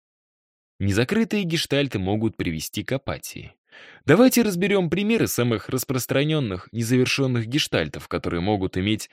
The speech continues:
начало в раннем детстве и вызывать апатию во взрослом возрасте.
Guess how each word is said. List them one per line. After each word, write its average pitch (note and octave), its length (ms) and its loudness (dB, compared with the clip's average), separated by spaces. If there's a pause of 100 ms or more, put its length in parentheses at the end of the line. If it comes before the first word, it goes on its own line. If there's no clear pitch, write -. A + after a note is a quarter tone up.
(220)
начало G#2+ 460 4
в G#2+ 80 0
раннем E2 380 0
детстве A2+ 520 -2 (280)
и G3+ 120 2
вызывать G3+ 440 4
апатию B2 560 0
во C#3 120 4
взрослом E2 680 0
возрасте. - 640 -6